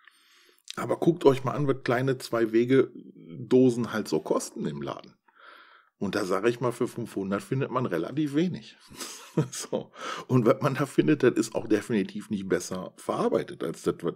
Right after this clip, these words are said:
ich da von den Jungs kriege. Hm.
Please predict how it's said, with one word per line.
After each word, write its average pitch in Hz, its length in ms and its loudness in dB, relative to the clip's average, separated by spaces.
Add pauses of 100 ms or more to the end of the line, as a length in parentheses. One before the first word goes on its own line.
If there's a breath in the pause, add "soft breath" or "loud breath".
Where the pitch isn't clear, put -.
ich - 160 -16
da 95 100 0
von 98 220 -6
den 98 320 0
Jungs 170 340 4 (920)
kriege. - 380 -8 (3750 soft breath)
Hm. 120 640 0